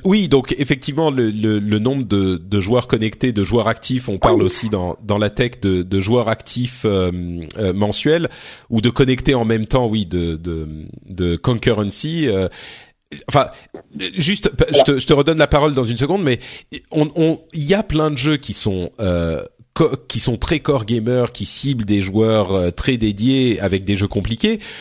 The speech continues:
Mais généralement, ces jeux rencontrent un succès, comme tu le, le, l'évoquais, euh, qui est un succès, euh, niche.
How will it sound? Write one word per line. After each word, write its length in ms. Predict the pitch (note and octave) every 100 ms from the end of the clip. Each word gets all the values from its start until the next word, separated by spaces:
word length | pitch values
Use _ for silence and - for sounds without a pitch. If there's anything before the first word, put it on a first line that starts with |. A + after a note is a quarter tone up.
| - -
Mais 120 | G#2+ B2
généralement, 560 | C3+ B2+ A2+ B2+ G3+
ces 220 | A#3 A2+
jeux 340 | F2+ D#3+ A3+ D3+
rencontrent 520 | G2+ G#2 G#2+ C3 -
un 60 | A2
succès, 440 | - G2+ - F#3
comme 180 | F#3 A#2
tu 140 | F2+ G#2+
le, 300 | F#2+ F#2 F2
le, 300 | F2 F2 E2+ D#2 F#2
l'évoquais, 680 | G2 F#2 G2 - F#3 G3+ - - - -
euh, 240 | G#2+ G2
qui 180 | F#2 A2
est 120 | -
un 80 | F#2
succès, 640 | - G2 - D#3+ F3 F#3 - - -
euh, 140 | A2 G#2
niche. 560 | C3 G#3 - - -